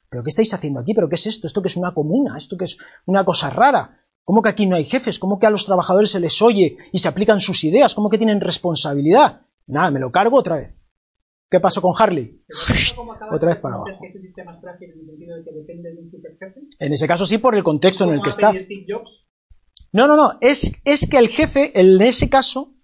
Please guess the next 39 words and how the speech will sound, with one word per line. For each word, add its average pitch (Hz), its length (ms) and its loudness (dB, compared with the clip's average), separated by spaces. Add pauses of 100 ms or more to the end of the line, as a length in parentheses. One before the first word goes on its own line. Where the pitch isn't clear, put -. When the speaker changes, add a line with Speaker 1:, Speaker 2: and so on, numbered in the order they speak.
(120)
Speaker 1:
por 196 140 4
lo 220 80 8
único 302 260 2
que 254 140 6
velaba 233 640 4
en 185 100 -2
esa 240 400 2
institución, 247 880 0
en 190 140 -2
esa 202 160 0
empresa, 240 500 -2 (320)
era 269 260 4
porque 269 280 0
se - 100 2
aplicaran 262 600 0
estos 247 280 -2
criterios 147 400 -2
liberales. 123 400 -8
Speaker 2:
Pero 196 220 -6
depende 170 460 -14
de 190 160 -12
él. 240 280 -18
Speaker 1:
Porque 147 200 -2
claro, 147 240 -2
pues 151 200 0
alguien 202 300 2
tiene, 233 200 2 (100)
claro, 208 160 4
si 226 120 0
te 175 120 2
llega 214 280 4
un 226 140 4
dictador, 240 720 2 (540)
¿eh? 226 360 0
Si 175 120 0
te 170 80 2
llega 214 120 6
un 233 220 4
tío, 269 320 4